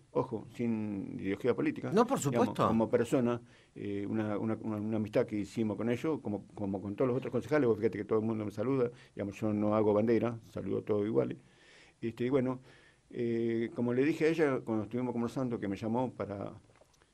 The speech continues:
Speaker 1: porque lógico, era el último día, este, eh,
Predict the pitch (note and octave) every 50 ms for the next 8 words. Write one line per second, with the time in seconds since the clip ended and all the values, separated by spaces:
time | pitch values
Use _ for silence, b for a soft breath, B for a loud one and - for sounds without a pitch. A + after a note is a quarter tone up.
0 | _ _ _ - G#2 - - G#2 G2+ B2+ C3+ - B2+ - G#2+ G#2+ A2 - - -
1 | - - - G#2+ - G2+ G2+ G#2+ G#2 G#2+ A2+ C#3 E3+ E3 C3 D3 E3 - - _
2 | b b b b b b b - G2+ G2 - - - G2 G#2+ G#2 - - - -
3 | - - - - - A1 G#1+ - G1+ G1+ G#1 G1+ -